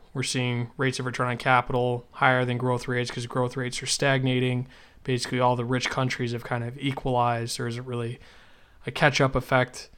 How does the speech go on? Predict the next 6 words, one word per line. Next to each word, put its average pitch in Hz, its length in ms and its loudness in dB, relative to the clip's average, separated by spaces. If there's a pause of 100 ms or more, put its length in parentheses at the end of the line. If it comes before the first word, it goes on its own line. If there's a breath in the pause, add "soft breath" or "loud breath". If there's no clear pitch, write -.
(380 soft breath)
anymore, 127 600 2
and 120 560 -2 (320)
really 131 280 4
the, 123 240 0 (100)
the 131 120 -2
growth 127 680 2